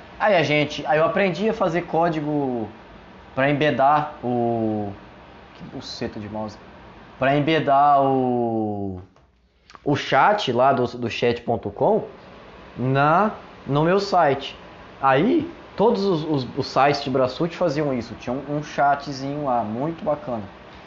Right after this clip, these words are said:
Então lá a gente trocava ideia, contava piada, fazia, né, alguma brincadeira. Aí sempre, eu particularmente, sempre que eu ia publicar uma coisa nova, eu vinha lá no,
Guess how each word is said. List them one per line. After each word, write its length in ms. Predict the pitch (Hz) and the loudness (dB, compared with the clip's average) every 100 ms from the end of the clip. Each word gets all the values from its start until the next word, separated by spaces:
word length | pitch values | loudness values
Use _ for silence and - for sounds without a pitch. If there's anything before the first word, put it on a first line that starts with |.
| - - - | -20 -20 -12
Então 200 | 220 240 | 0 4
lá 100 | 202 | 6
a 60 | 165 | 4
gente 220 | 165 165 | 2 0
trocava 320 | 156 151 135 | 0 2 2
ideia, 480 | 151 170 165 151 127 | 2 4 4 4 2
contava 380 | 123 117 127 120 | 0 0 0 -2
piada, 640 | 139 151 147 147 135 117 | 0 2 4 6 4 2
fazia, 560 | 117 117 110 120 120 113 - - - - | -4 -8 -6 -2 -2 -4 -10 -20 -18 -4
né, 120 | 113 | 0
alguma 360 | 117 110 120 | 2 2 0
brincadeira. 720 | 117 120 120 123 135 147 147 139 - - - - - - - | 0 -2 0 0 2 2 2 -2 -8 -20 -20 -20 -20 -10 0
Aí 160 | 147 | 0
sempre, 480 | 156 - 196 220 151 | 0 0 0 0 -2
eu 140 | 123 156 | -2 0
particularmente, 680 | 185 170 - 180 160 131 | 0 -2 0 0 0 -2
sempre 260 | - 170 165 | -2 -2 -2
que 80 | 180 | -2
eu 60 | |
ia 100 | 170 | 0
publicar 420 | 160 156 156 151 135 | -2 -2 -4 0 0
uma 120 | 131 | 0
coisa 280 | 135 120 117 | -2 -4 -2
nova, 420 | 131 190 135 95 - - - - - | 0 0 0 -6 -12 -20 -20 -20 -8
eu 140 | 113 123 | -4 0
vinha 220 | 151 160 | 2 4
lá 100 | |
no, 80 | 175 | 2